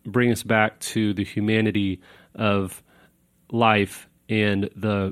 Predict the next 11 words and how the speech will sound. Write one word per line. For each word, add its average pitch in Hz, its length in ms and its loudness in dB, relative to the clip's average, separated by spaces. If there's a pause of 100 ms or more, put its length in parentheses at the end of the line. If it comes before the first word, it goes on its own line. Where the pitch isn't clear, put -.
(140)
genuine, 113 640 4
authentic, 110 800 -2 (180)
and 107 160 -2
uniqueness 107 720 0 (280)
that 110 120 0
we 101 360 -2
each 120 440 -2
bring 104 520 0
to - 140 -6
the 98 60 -4
table. 92 400 -2